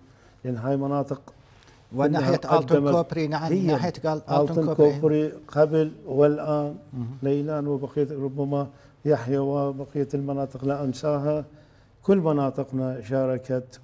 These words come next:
Speaker 1: وتشارك مستقبلاً هم كذلك في الدفاع عن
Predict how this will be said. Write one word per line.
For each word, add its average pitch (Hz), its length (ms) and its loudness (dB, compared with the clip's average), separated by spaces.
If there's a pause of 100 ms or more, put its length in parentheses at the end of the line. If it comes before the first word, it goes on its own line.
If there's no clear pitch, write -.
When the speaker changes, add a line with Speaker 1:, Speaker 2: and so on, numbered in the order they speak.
Speaker 1:
وتشارك 120 840 0 (600)
مستقبلاً 117 680 -8 (100)
هم 120 160 -10
كذلك 120 460 -2 (580)
في 180 100 0
الدفاع 127 640 -2 (120)
عن 120 360 -4